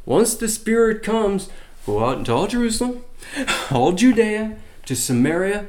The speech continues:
and the re-, and to the ends of the earth.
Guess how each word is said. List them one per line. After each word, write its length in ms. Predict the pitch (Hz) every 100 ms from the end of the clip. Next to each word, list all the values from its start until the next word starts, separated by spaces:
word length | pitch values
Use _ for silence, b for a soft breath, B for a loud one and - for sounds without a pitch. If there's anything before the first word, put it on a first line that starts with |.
| B B
and 160 | 117 117
the 80 |
re-, 420 | 104 101 123 170 -
and 360 | 131 117 113 -
to 120 | 131
the 240 | 113 -
ends 380 | 147 170 175 139
of 160 | 147 147
the 160 | 139 -
earth. 520 | 131 113 110 -